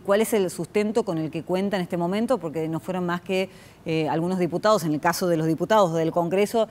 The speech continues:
eh, que pertenecen al, al peronismo, que, que lo, lo terminan sosteniendo. Digo, ¿con qué,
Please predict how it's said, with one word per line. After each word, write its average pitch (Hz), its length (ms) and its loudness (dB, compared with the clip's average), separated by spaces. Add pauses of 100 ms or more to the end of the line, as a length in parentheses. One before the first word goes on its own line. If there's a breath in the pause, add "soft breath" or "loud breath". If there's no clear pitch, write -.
(260 soft breath)
eh, 160 260 -2
que 185 80 -4
pertenecen 196 500 -2
al, 170 140 0
al 160 220 -4
peronismo, 214 580 0
que, 165 200 -2
que 160 120 -4
lo, 151 240 -2
lo 151 160 -4
terminan 170 340 -4
sosteniendo. 180 600 -4
Digo, 170 320 0
¿con 165 220 -4
qué, 208 460 0